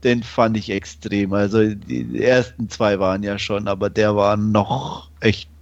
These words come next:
äh, noch obendrauf. Ähm, The Fifth Wave fand ich extrem scheiße mit, äh, nicht mehr Punkten. Da habe ich, glaub ich, auch irgendwie drei von zehn oder so vergeben.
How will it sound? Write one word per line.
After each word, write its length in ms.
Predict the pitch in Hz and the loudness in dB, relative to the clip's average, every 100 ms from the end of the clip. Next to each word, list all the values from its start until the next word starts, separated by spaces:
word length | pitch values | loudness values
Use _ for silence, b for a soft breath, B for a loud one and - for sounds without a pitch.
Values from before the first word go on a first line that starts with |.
| - - - | -20 -20 -4
äh, 400 | 107 104 98 - 80 | 2 2 2 -2 -6
noch 340 | 65 110 107 - | -2 0 0 -2
obendrauf. 880 | 101 101 98 85 92 82 - - B B B B B B B - | -4 -4 -4 0 2 2 0 -8 B B B B B B B -6
Ähm, 1120 | 127 123 123 127 127 127 127 131 127 131 127 110 | -2 0 0 0 -2 -2 -2 -2 -2 -2 -2 -2
The 120 | 127 | -4
Fifth 440 | - 143 - - | 0 -2 -2 -4
Wave 300 | 120 110 135 | 0 2 0
fand 400 | 139 - 123 131 | -2 -2 -2 -2
ich 140 | 127 120 | -6 -6
extrem 580 | 120 - - - 123 123 | -8 -10 -12 -8 -6 -4
scheiße 540 | - 82 113 - 113 | 0 2 2 0 0
mit, 180 | 117 113 - - - 120 | -2 -4 -10 -20 -18 -6
äh, 320 | 104 104 107 101 107 - - | 0 2 2 0 -6 -14 -2
nicht 300 | 113 104 - | 0 0 2
mehr 200 | 104 104 | 4 2
Punkten. 520 | - 120 113 - 104 | 0 -4 -4 -6 -2
Da 100 | 90 | 0
habe 160 | 90 98 | 0 -4
ich, 80 | - | 2
glaub 160 | 90 | 2
ich, 120 | 95 82 | 2 0
auch 180 | 90 | 0
irgendwie 280 | - 95 98 | -2 -2 -2
drei 340 | - 82 82 87 | 0 2 2 0
von 240 | 87 85 | -4 -6
zehn 300 | - 92 92 | -2 0 2
oder 240 | 90 95 95 | 2 2 0
so 120 | 92 | -4
vergeben. 600 | - 98 98 110 123 | 0 0 2 4 4